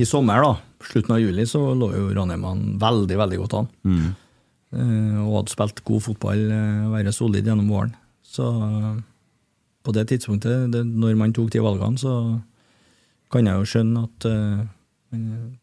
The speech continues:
Speaker 1: ville gjøre seg slagkraftig utover høsten.
Speaker 2: Mm. Ja, så gikk det litt, eh, som ofte det skjer med Ranheim,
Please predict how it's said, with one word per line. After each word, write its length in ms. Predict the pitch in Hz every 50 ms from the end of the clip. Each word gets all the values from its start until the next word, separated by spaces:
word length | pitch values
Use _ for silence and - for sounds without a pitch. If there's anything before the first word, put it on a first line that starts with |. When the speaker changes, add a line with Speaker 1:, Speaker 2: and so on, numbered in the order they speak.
| _ _
Speaker 1:
ville 160 | - 113 107 101 98
gjøre 160 | 101 98 -
seg 140 | - 104 -
slagkraftig 540 | - 117 110 104 - 98 92 - - 104 110 104
utover 240 | 98 107 95 92
høsten. 260 | 95 92 - - - - - _ _ _ _ _ -
Speaker 2:
Mm. 240 | 104 101 92 80 85 90 - _ _ _ _ _ _ _ _ _ - - - - -
Ja, 80 | - - -
så 160 | - - 120
gikk 160 | 123 113 - -
det 140 | - 123 117
litt, 260 | 107 101 101 - _ -
eh, 560 | - 101 107 107 107 107 107 104 104 107 107
som 240 | 80 - - 180 254
ofte 240 | 233 - - - 87
det 80 | 98 110
skjer 220 | - - - 147
med 120 | 175 214 233
Ranheim, 240 | 254 262 233 220 196